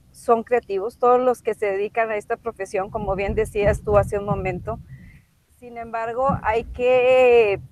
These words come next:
de ser conscientes de que esa creatividad debe de utilizarse de manera positiva, porque a lo mejor un maestro puede ser muy creativo, pero para buscar excusas y no hacer las cosas.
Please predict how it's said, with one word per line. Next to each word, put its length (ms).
de 160
ser 240
conscientes 640
de 120
que 140
esa 200
creatividad 760
debe 280
de 360
utilizarse 720
de 140
manera 380
positiva, 720
porque 240
a 60
lo 80
mejor 300
un 100
maestro 320
puede 300
ser 180
muy 300
creativo, 540
pero 180
para 220
buscar 300
excusas 540
y 80
no 100
hacer 240
las 160
cosas. 420